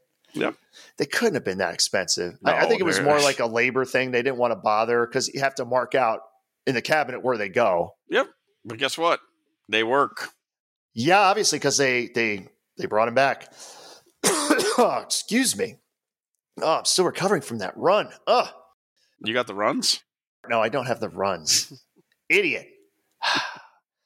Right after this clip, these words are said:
Speaker 2: Throw me off again. Let's see. Uh, his next, his next example. "Multiple machines receiving Node ten failures from either wires and connectors not seated into the plugs or wire ties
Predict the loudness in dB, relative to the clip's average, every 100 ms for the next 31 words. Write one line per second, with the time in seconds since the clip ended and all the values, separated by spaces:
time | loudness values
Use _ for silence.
0 | _ _ 0 2 2 0 0 -2 -2 0
1 | 0 0 2 4 4 2 0 0 0 0
2 | -6 -6 0 0 0 0 -2 -2 -12 -20
3 | -20 -20 -20 -20 _ 2 2 2 0 2
4 | 2 0 0 0 2 2 2 0 -2 -2
5 | 0 2 2 2 0 0 2 4 4 2
6 | -4 -2 0 2 0 -4 -6 _ -4 0
7 | 2 2 0 -2 -2 -2 -4 -6 _ _
8 | -20 _ -20 _ -4 -2 0 0 0 2
9 | 4 4 2 -2 -2 0 0 -2 2 2
10 | 2 2 2 2 0 0 0 0 0 0
11 | 0 -4 0 0 2 0 0 0 2 0
12 | -2